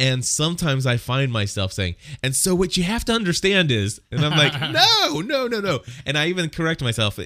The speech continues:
Speaker 1: in the podcast. I'll say, "No, what I have to understand, 'cause this is for me, this is me
Speaker 2: Mm-hmm.
Speaker 1: process. I'm not trying to tell you how to live your life."
Speaker 2: Right.
Speaker 1: Just, and, and, and I'm not even saying what, the way I'm living my life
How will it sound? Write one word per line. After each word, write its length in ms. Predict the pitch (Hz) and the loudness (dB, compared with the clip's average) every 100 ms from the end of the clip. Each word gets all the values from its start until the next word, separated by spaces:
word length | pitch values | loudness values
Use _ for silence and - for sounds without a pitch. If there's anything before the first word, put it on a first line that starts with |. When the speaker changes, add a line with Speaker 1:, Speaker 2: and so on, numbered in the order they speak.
| - | -2
Speaker 1:
in 240 | 156 175 | -2 -2
the 80 | 151 | -4
podcast. 500 | 135 139 139 110 104 | -6 -6 -4 -4 -4
I'll 80 | 95 | -6
say, 140 | 101 - | -10 -8
"No, 240 | 143 160 135 | -4 -4 -2
what 240 | 123 - | -6 -8
I 380 | 139 165 214 196 | -4 -2 -2 -4
have 220 | 160 139 - | -4 -6 -4
to 80 | |
understand, 440 | 117 107 98 92 82 _ - | -6 -6 -6 -8 -10 _ -10
'cause 160 | 120 | -6
this 160 | 131 139 | -2 -2
is 100 | 147 | -2
for 140 | 156 | -2
me, 160 | 147 135 | 0 0
this 180 | 117 117 | -2 -4
is 160 | 120 | -4
me 140 | 117 147 | -2 0
Speaker 2:
Mm-hmm. 100 | 139 | 2
Speaker 1:
process. 340 | 123 110 113 | 0 -2 -4
I'm 100 | 120 | -4
not 180 | 127 156 | -4 -6
trying 180 | 156 156 | -4 -4
to 60 | 147 | -4
tell 140 | 143 | -4
you 160 | 127 123 | -2 -2
how 100 | 120 | -2
to 60 | |
live 220 | 117 113 107 | -2 -4 -4
your 120 | 104 | -4
life." 280 | 95 104 - 143 | -4 -6 -8 -12
Speaker 2:
Right. 220 | 127 123 - | -10 -12 -12
Speaker 1:
Just, 400 | 123 139 143 - - - 117 | -4 -2 -2 -4 -12 -16 -12
and, 160 | - 131 | -8 -6
and, 280 | 120 117 107 - | -2 -2 -4 -4
and 220 | 117 113 | -2 -2
I'm 140 | 120 | 0
not 180 | 139 143 | -2 -2
even 240 | 139 139 | -2 -2
saying 380 | 123 135 127 120 | -4 -4 -4 -4
what, 260 | 117 117 123 | -4 -4 -4
the 120 | 123 | 0
way 220 | 127 143 135 | 2 2 0
I'm 180 | 143 | -2
living 180 | 143 139 | -2 -2
my 120 | 127 | -2
life 260 | 117 110 110 | -2 -2 -4